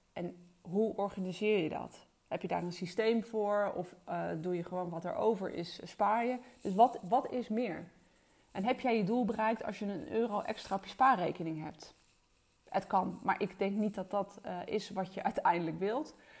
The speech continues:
Dus maak dat super concreet. Dus als je kijkt naar je dromen, reken hem t-, gewoon echt terug als je zegt:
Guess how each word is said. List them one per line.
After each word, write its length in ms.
Dus 220
maak 340
dat 140
super 340
concreet. 640
Dus 180
als 200
je 80
kijkt 220
naar 120
je 120
dromen, 600
reken 440
hem 240
t-, 80
gewoon 300
echt 220
terug 320
als 160
je 60
zegt: 220